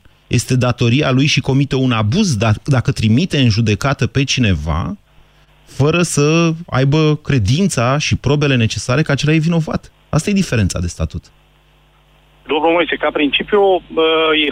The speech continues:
Speaker 2: foarte bun dacă s-ar aplica în realitate. Însă, în realitate, uh, vă pot spune că marea majoritate a procurorilor, uh, cu care m-am întâlnit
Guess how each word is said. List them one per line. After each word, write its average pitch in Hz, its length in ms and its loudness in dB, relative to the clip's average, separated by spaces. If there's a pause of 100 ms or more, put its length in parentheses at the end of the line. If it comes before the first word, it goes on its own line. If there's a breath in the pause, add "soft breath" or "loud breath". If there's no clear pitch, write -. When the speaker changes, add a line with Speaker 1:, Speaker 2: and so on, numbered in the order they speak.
(100)
Speaker 2:
foarte 175 300 -2 (100)
bun 180 240 -2
dacă 165 280 -2
s-ar 160 160 -2
aplica 156 340 -2
în 185 60 0
realitate. 170 760 -2
Însă, 135 240 -6
în 143 220 4
realitate, 160 800 0
uh, 135 1080 0
vă 127 300 -4
pot 160 160 0
spune 170 220 -2
că 156 140 -2
marea 147 280 -2
majoritate 135 840 -2
a 127 120 -2
procurorilor, 143 800 0
uh, 131 840 -4
cu 123 120 -4
care 139 280 0
m-am 131 240 -2
întâlnit 139 480 0